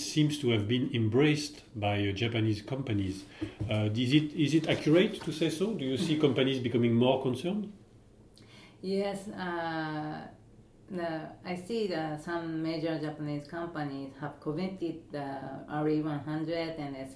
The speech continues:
Speaker 2: P T as well. And also in Schneider Japan, we have, uh, established a new business department, which is the energy, uh, which is E S S. It means the Energy Sustainability Service.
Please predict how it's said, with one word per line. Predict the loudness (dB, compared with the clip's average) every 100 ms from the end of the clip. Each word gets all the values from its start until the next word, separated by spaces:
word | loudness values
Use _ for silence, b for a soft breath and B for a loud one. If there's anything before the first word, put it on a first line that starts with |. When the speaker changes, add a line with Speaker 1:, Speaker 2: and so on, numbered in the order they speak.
| -2
Speaker 2:
P | -2 -2
T | -4 -2 0
as | 0 -4
well. | -4 -4 -4 -8 B B B B -10
And | -4 -2 -2
also | -4 -4 -2 0 0 -2
in | -2 -2
Schneider | -2 -2 -2 -2 -4
Japan, | -6 -6 -4 -2 -2 -4 -2
we | -2 -2
have, | -4 -4 -4 -8 -18 -20 -20 -8
uh, | -6 -4 -6 -6 -8 -8 -8 -10 -12 -10 -8
established | -6 -4 -2 0 -2 -2
a | -4
new | -2 -2 0
business | 0 0 -2 -4
department, | -4 -6 -4 -4 -4 -6 -8 -6 -2
which | -2 -2
is | -4 -4 -8
the | -10 -10 -10 -12 -6
energy, | -4 -2 -4 -6 -6
uh, | -10 -6
which | -6 -2
is | -4 -6 -10
E | -8 -4 -4
S | -6 -6
S. | -6 -6 -10 B B B B -8
It | -6 -4
means | -2 -4
the | -6 -6
Energy | -4 -2 -2 -2 -4
Sustainability | -4 -8 -8 -6 -4 -4 -4 -4 -4 -8
Service. | -8 -10 -8 -8 -10 -12